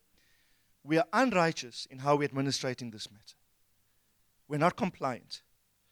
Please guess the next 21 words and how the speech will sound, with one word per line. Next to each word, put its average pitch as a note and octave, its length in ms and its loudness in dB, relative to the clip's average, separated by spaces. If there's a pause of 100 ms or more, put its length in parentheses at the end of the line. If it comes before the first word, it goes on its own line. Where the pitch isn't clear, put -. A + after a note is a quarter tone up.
(220)
with C3 140 -12
God's B2+ 320 -2
expectation." - 680 -16 (800)
Look E3+ 160 -2
at - 100 0
the G3 60 -6
next F3 260 -6
verse. B2+ 420 -12 (960)
This E3 160 -4
is - 180 -2 (120)
the C#3+ 80 -10
most C#3+ 260 -10
powerful D#3+ 360 0
verse C3+ 320 -2 (380)
that C#3 100 -6
I D3 40 4
want D3+ 180 2
to C#3 60 -4
focus C#3+ 400 -2
on. G#2+ 180 -16
Watch. A3 460 4